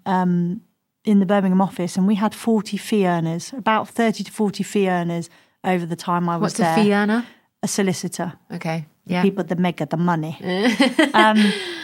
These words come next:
Speaker 1: so we had thirty or forty fee earners who were employment lawyers, and that's huge. Okay, that's a
Speaker 2: Wowza,
Speaker 1: massive
Speaker 2: yeah,
Speaker 1: thing.
Speaker 2: yeah, yeah, that, all of them are,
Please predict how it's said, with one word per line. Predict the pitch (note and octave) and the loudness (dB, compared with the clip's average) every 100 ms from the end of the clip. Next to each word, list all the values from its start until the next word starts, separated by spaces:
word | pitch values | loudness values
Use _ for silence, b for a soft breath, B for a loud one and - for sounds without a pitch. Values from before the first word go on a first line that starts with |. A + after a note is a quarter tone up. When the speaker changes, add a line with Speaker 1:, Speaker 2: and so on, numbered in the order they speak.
| C#4+ | -10
Speaker 1:
so | C4+ B3 A#3 A3+ - | 0 4 4 2 0
we | A3+ B3+ | 2 4
had | C4 B3+ | 4 4
thirty | C#4 C#4+ C#4 | 4 4 2
or | |
forty | B3 B3+ B3 A3+ G3+ F#3+ F#3+ - _ _ _ | 0 2 2 2 2 2 0 -6 _ _ _
fee | - A#3+ G3 | -2 2 2
earners | F3 E3 D#3+ E3+ | 2 0 -4 -6
who | - - A#3 G#3+ G#3 - - | -6 0 2 4 2 -2 -4
were | G3+ | 0
employment | G#3 A3 D#4 D#4 G3 | 2 2 2 2 0
lawyers, | E3+ F3 F3+ | -2 -4 -2
and | G#3 | 2
that's | C#4+ - - | 2 0 -8
huge. | - - A3 E3+ E3 D#3+ - _ _ | -14 -2 0 0 -2 -8 -12 _ _
Okay, | - | -4
that's | A3 - | -2 2
a | |
Speaker 2:
Wowza, | A3+ A3 | 4 6
Speaker 1:
massive | A3 D#3+ | 4 2
Speaker 2:
yeah, | F3+ F#3+ F3+ | 2 2 4
Speaker 1:
thing. | F#3+ | 2
Speaker 2:
yeah, | F#3+ | 2
yeah, | F#3+ F3 | 0 -2
that, | - | -2
all | F3+ G#3 | 0 0
of | E3+ | 0
them | D3 | -4
are, | C#3+ | -6